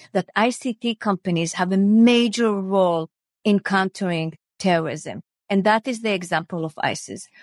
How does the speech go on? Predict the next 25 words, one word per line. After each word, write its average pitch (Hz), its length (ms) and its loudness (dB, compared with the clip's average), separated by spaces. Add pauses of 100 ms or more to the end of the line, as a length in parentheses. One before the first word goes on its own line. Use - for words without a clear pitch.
When 220 180 6
the 214 100 4
world 226 380 2
realized 185 580 0
that 180 160 -8
as 180 160 -6
long 220 240 2
as 202 140 -2
isis 185 400 -2
is 175 180 -8
online, 170 580 0
we're 175 140 -2
going 214 260 0
to 214 100 -4
be 185 180 -2
seeing 165 580 -6
more 185 180 2
and 208 180 0
more 185 200 -4
mass 175 320 0
shooters 170 640 -4
all 185 180 2
over 175 240 2
the 165 120 -2
world. 160 520 2